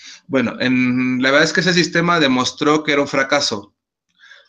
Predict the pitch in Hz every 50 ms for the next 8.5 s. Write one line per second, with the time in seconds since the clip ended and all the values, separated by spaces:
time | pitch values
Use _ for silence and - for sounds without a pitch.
0 | _ - 120 127 123 - - - - 147 143 - 180 180 175 202 190 185 175 160
1 | 160 170 175 175 180 175 - 180 170 175 - 185 185 180 180 175 165 160 156 165
2 | 160 - 156 147 - - 165 165 165 175 180 175 175 - - - - _ _ _
3 | _ _ - 202 190 - - 190 196 208 214 202 185 170 160 165 135 127 - -
4 | 170 165 165 165 160 151 151 143 135 139 160 165 - - 147 135 143 139 143 147
5 | 131 135 123 117 120 123 131 131 131 131 120 107 104 107 120 123 123 123 123 -
6 | 127 123 131 127 123 131 - - - - - - - - _ _ - 143 147 147
7 | - 160 175 185 - 196 - 190 175 175 180 175 - 175 175 175 175 156 - -
8 | 180 180 202 226 233 220 - - -